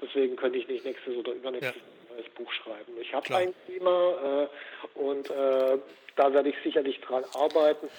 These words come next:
Speaker 1: aber ich schätze, das wird zweitausendvierundzwanzig werden.
Speaker 2: Wunderbar.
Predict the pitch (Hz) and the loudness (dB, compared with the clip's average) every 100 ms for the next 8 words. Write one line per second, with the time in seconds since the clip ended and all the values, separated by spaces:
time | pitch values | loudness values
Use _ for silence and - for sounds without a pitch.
0 | - - - 131 131 127 117 135 - - | -18 -14 -4 0 0 -2 -4 -6 -6 -10
1 | - - - 131 120 120 117 - 110 - | -10 -10 -8 -6 -6 -8 -8 -12 -12 -14
2 | 110 - - 107 82 _ _ - 123 117 | -18 -16 -16 -16 -18 _ _ -16 -12 -12
3 | 113 113 | -10 -12